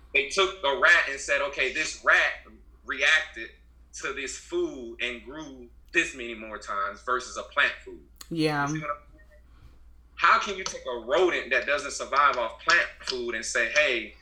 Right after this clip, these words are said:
Speaker 1: this food works"? So this is, these are the, the experiment that was being done the generation before us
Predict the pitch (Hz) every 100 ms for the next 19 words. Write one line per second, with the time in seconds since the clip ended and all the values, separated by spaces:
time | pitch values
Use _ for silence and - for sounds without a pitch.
0 | - - - 156 151 - 147 139 - -
1 | - - 196 214 202 - - 214 233 196
2 | 160 151 - 147 - 196 214 185 160 139
3 | 190 160 160 143 127 160 175 151 131 -
4 | - - - - - - 147 165 170 156
5 | 156 - 120 - 208 143 120 117 -